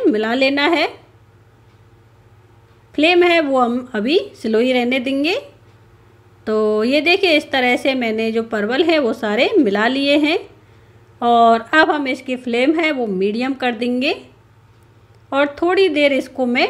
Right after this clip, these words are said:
ढककर पकने दूंगी। ढककर क्यों पका रहे हैं? क्योंकि थोड़ी सी जो कसर रह गई है परवल में वो कुक हो जाए।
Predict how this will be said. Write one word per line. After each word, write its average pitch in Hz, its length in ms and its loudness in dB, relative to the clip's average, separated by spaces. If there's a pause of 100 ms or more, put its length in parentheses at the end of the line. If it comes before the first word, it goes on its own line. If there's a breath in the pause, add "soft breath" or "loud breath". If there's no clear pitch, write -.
ढककर 240 380 -4
पकने 220 440 0
दूंगी। 190 560 -2
ढककर 208 340 -2
क्यों 339 200 -2
पका 311 280 2
रहे 302 160 2
हैं? 381 140 2
क्योंकि 240 380 -6
थोड़ी 247 300 -2
सी 320 160 0
जो 262 180 -2
कसर 240 380 -2
रह 202 220 0
गई 277 220 0
है 277 100 0
परवल 214 380 -2
में 311 160 2 (840 soft breath)
वो 247 180 4 (460)
कुक 247 140 -2
हो 190 200 2
जाए। 175 340 -6